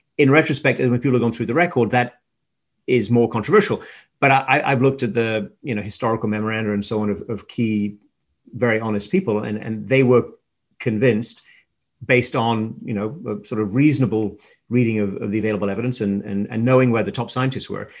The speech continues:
they were convinced that Germany could build the atomic bomb. Well, by early, or, or let's say early spring nineteen forty-five, when the Americans were not yet ready to drop their bomb, uh, Germany was, was basically finished. And, and the idea that, that Germany had an atomic program,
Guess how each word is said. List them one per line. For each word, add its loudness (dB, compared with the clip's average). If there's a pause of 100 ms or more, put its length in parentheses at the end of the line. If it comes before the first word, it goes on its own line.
(120)
they 6
were 10
convinced 2
that -2
Germany 2
could -2
build 0
the -4
atomic -4
bomb. -6 (300)
Well, 2 (120)
by 6
early, 8 (220)
or, -2
or 6
let's -2
say 2 (340)
early 4
spring 4
nineteen 0
forty-five, -2
when -4
the -2
Americans -4
were -2
not -4
yet -4
ready -2
to -10
drop -8
their -6
bomb, -4 (380)
uh, 0
Germany 6
was, 2
was -4
basically -4
finished. -10
And, -6
and -4
the 2
idea 6
that, -2
that -6
Germany 2
had 0
an 0
atomic -2
program, 0